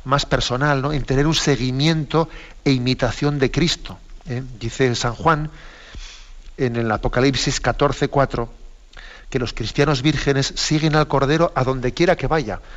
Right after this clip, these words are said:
Claro, porque tienen más libertad para poder hacerlo, no tienen otra ocupación, no tienen otros deberes de Estado para atender la familia. Luego, se, se supone que de ellos se nos exige tener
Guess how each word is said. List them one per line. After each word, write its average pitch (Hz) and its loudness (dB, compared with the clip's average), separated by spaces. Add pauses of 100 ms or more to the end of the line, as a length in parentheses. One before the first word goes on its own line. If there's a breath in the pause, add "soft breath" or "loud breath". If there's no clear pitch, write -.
(160 loud breath)
Claro, - -6
porque 131 -2
tienen 143 0
más 170 2
libertad 127 2
para 123 0
poder 117 -2
hacerlo, 175 2
no 143 2
tienen 143 2
otra 143 2
ocupación, 131 -2 (320 loud breath)
no 135 2
tienen 143 4
otros 147 2
deberes 135 4
de 131 0
Estado 147 0
para 127 2
atender 117 0
la 117 0
familia. 113 -2
Luego, 107 0 (300 loud breath)
se, - -2
se - -2
supone 156 0
que 156 2
de 165 4
ellos 165 2
se 131 -2
nos 104 -4
exige 151 0 (260 loud breath)
tener 143 2